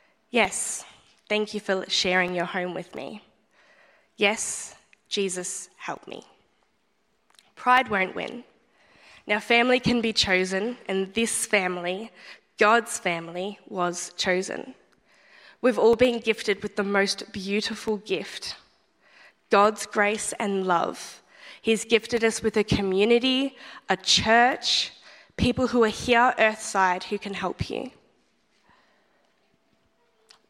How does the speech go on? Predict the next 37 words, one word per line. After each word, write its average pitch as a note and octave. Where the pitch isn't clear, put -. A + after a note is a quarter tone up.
People B3
say A#3
to G#3+
me G#3
all G3+
the G3+
time, F#3
"Jess, -
you C#4
church -
people G#3
are F#3+
so A3+
nice." -
And G#3
I'm G#3
like, G3+
"What D4+
do F#4
you F#4+
mean?" G4+
And A#3
they A3
say, A3
"Well, B3+
you're B3+
always C#4
so B3+
kind A3
and G3+
genuine G#3+
and G3
actually A#3
want G#3
to A3
help -
people." -